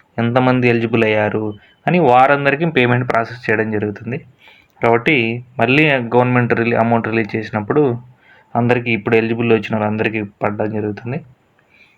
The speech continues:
నెక్స్ట్ కామెంట్, "అన్న, ఆర్టీఈ సీటు వచ్చింది కానీ స్కూల్కు జాయిన్ అవ్వలేదు. కామెన్-, కానీ payment hold by department."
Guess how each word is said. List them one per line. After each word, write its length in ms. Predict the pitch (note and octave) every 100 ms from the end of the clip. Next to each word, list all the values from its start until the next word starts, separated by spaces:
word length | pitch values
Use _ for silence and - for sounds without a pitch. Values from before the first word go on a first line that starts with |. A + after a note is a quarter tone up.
| _
నెక్స్ట్ 260 | B2 - -
కామెంట్, 360 | B2+ B2+ A2 A2+ A#2+ _ -
"అన్న, 140 | B2+ C#3
ఆర్టీఈ 440 | C#3+ B2+ C3+ B2+
సీటు 280 | B2 B2+ B2+
వచ్చింది 320 | B2 A#2+ A2
కానీ 420 | A2+ B2 C#3+ A#2+
స్కూల్కు 400 | A#2+ - B2 B2
జాయిన్ 300 | A#2 A2+ A2+
అవ్వలేదు. 420 | A2+ G#2+ G#2 A2+ E3 - - _ -
కామెన్-, 480 | C3 C#3 C#3 C#3
కానీ 520 | - B2 C3 D#3 A#2+ B2
payment 280 | B2+ C3 B2
hold 220 | B2 A#2+
by 100 | A#2+
department." 540 | A#2 G#2+ G#2+ G2+ G#2